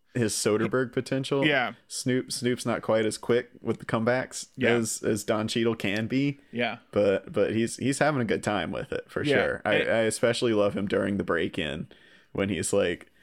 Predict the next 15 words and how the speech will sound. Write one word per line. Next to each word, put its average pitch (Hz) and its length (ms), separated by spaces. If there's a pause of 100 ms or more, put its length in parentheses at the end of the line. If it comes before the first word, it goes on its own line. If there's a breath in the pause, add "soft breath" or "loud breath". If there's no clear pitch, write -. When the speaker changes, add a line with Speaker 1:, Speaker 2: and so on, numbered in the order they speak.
(200 soft breath)
Speaker 1:
trying 101 300
on 101 160
the 101 60
suits 104 760
and 98 420
Isaiah 110 320
Speaker 2:
Yeah. - 40
Speaker 1:
Washington's, 113 600
like, - 260
trying 104 240
to 107 60
pick - 200
out 104 220
some 98 140
music. 104 560